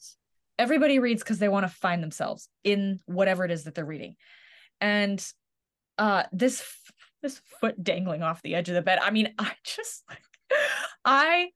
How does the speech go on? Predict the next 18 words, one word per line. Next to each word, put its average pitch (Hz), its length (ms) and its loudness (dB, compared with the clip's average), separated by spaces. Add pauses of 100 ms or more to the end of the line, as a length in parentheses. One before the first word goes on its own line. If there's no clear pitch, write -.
(500)
I 254 200 4
was, 220 240 2 (240)
I 254 120 4
was, 240 160 2
like, 185 200 4
liberated 180 960 0 (400)
<laughs> - 160 -4 (640)
in 202 120 -2
that 190 160 0
moment. 180 240 -2
Probably 320 320 2
not 262 400 4
from 254 140 0
the 226 80 0
fear 254 280 2
of 196 220 0
the 196 80 -2
foot - 340 -2